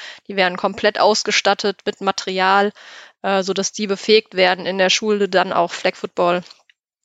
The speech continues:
ähm, im Sportunterricht, äh, zu integrieren. Ähm, dadurch haben die Kinder das irgendwann auf dem Schirm, so wie es dann bei Benny auch war, dass er das dort in der Schule kennengelernt hat.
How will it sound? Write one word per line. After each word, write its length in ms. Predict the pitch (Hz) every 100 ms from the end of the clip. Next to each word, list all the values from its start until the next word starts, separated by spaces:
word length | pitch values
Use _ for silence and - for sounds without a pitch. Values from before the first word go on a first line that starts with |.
| -
ähm, 320 | - 175 170 165
im 140 | 202
Sportunterricht, 880 | 190 - 208 196 208 196 196 - -
äh, 260 | 202 190 185
zu 120 | - 180
integrieren. 680 | 202 202 - 247 262 269 - - - - - _
Ähm, 480 | 196 190 190 190 196 - _ _ _ -
dadurch 600 | 185 185 190 - - - - -
haben 160 | 208 190
die 80 |
Kinder 260 | 190 277 247
das 140 | 220
irgendwann 340 | 208 208 214 208
auf 120 | 196
dem 100 | 202
Schirm, 380 | - 214 214 202
so 180 | 196 185
wie 80 |
es 100 | 196
dann 180 | - 185
bei 140 | 185 185
Benny 280 | 190 196
auch 180 | 196 233
war, 140 | 214 202
dass 140 | 190
er 80 | 196
das 180 | 196 -
dort 240 | 185 -
in 100 | 190
der 80 | 185
Schule 260 | - 247
kennengelernt 640 | 214 226 208 202 190 196 196
hat. 240 | 190 -